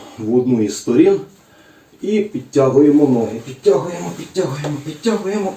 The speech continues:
і перекотилися. Лягли, вертаємося, не повертаємося на всю спину, лежимо трішки на боку, ноги вертаємо назад. По тій же самій траєкторії. Лягли. Тепер голову в другу сторону,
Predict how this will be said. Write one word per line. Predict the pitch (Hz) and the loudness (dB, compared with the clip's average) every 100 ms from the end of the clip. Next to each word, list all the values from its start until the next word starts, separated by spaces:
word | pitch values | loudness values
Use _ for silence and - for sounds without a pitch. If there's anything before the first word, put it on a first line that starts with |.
| - | -8
і | 98 107 - | -8 -8 -10
перекотилися. | - 139 135 - - 104 73 - - - _ - - - - - - | -8 -6 -6 -6 -8 -8 -8 -10 -14 -18 _ -20 -20 -20 -20 -20 -6
Лягли, | 123 151 127 113 117 | 0 2 2 -2 -2
вертаємося, | 143 147 - 165 156 143 - 107 | -2 -2 0 0 0 -4 -8 -12
не | 120 135 147 | -10 -4 -2
повертаємося | 143 117 117 - 117 107 104 107 | -2 -6 -8 -6 -4 -4 -6 -8
на | 107 | -8
всю | - 113 | -8 -14
спину, | - 160 175 175 170 - - - | -8 -4 -4 -6 -16 -20 -20 -8
лежимо | 120 123 131 113 | -4 -2 -2 -4
трішки | - 127 113 - | -4 -6 -6 -8
на | 104 | -10
боку, | 104 123 - 190 | -8 -8 -6 -6
ноги | - 139 | -4 -2
вертаємо | 107 107 123 123 101 92 | -2 -4 -6 -6 -6 -10
назад. | 92 87 - - - - - - - | -14 -18 -20 -20 -20 -20 -20 -16 -8
По | 180 | -6
тій | 175 175 | -6 -4
же | 139 - - | -2 -2 -4
самій | - 180 190 185 - - _ - - - - | -4 -2 -2 -4 -6 -20 _ -20 -20 -20 -10
траєкторії. | 127 147 131 - 101 95 98 - - - - - - - | -4 -2 -2 -4 -6 -4 -8 -14 -20 -20 -20 -16 -6 0
Лягли. | 180 113 104 98 - - _ | 0 0 -6 -8 -14 -20 _
Тепер | 143 147 147 | -8 -4 -4
голову | 113 123 117 113 | 0 0 2 -2
в | 123 | -4
другу | 160 202 202 | -2 -2 -2
сторону, | - 196 202 202 202 | 0 4 6 6 2